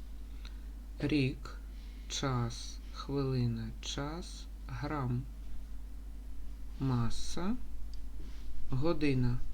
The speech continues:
це час, кілометр — довжина, метр —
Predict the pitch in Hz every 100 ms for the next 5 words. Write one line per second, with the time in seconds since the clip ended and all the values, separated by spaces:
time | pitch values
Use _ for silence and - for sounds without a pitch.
0 | - - - - - 147 - - 123 120
1 | 113 104 - - - - - - - -
2 | - 175 175 156 139 123 - 123 - -
3 | - - - - - - - - - -
4 | - - - 127 156 156 131 123 117 110
5 | 110 107 120 214 - - - - - -
6 | - - - - - - - - - -
7 | 156 156 123 135